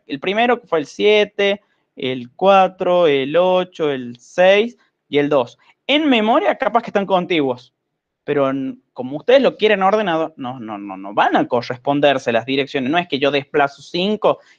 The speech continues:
y estoy paradito en el otro lado. ¿Bien? Entonces... ¿nosotros qué vamos a usar? Cuando tengamos que tener algo ordenado, lo vamos a cargar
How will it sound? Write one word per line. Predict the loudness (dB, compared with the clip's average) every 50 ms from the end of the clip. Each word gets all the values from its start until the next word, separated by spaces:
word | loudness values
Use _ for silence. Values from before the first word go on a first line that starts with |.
| _ -6
y | -6
estoy | -4 -2 0 0 0
paradito | 2 2 2 4 2 2 2 0 -2 -2
en | -2
el | 0 0
otro | 0 0 -2 -2
lado. | 0 0 0 0 -2 -6 -12 _ _ _ _ _ _ _ _ _ -2
¿Bien? | 0 0 0 -2 -4 _ _ _ _ _ _ _ _ _ _ _ _ _ _ _ _ -6
Entonces... | 0 2 2 2 2 2 -2 -8 -8 -10 _ _ _ _ _ _ _ _ _ _ _ _ _ _ _ _ _ _ _ _ _ _ _ _ _ _ _ _ -2
¿nosotros | 0 0 2 2 0 0 0 0 2
qué | 2
vamos | 2 2 2 0
a | -4
usar? | -4 -4 -6
Cuando | -4 -4 -6 -4
tengamos | -4 -4 -4 -2 -2 -2
que | -4 -4
tener | -6 -4 -2 0 0
algo | 0 0 2 2 4 4
ordenado, | 4 4 2 0 0 0 0 0 2 2 2 2 2 2 2 2 2 0 -4 _ _ _
lo | -8 -4
vamos | -4 -4 -4 -4 -4
a | -4
cargar | -2 -2 0 -2 -2 -4 -6